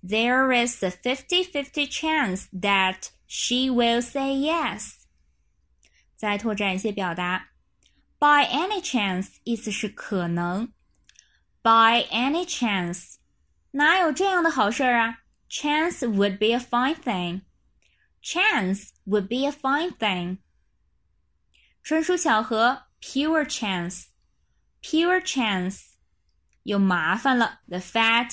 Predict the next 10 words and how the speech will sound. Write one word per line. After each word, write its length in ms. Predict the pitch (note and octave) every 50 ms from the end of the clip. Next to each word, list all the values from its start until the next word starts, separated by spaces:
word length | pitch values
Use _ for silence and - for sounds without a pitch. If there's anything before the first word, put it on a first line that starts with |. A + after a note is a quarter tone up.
| - -
is 240 | - A3+ A3+ G3+ G#3
in 140 | B3 C4 C4
the 100 | D4+ D#4+
fire。 680 | D#4 - E4 D#4+ E4 E4+ E4 D4+ G#3+ F3+ F3 E3+ F#3 - _ _ _ _ _ _ _ _ _ _ _
The 120 | - E3 F3
fat 540 | - - - - C#4 D4 D#4 D#4+ D#4 - - - _
is 260 | - A3 A3 G#3+ G3+ B3
in 120 | C4 C4+
the 80 | C#4 D#4
fire. 680 | D4+ - - D4 D#4 E4 E4 D4+ G#3+ F#3 F3 F3+ G3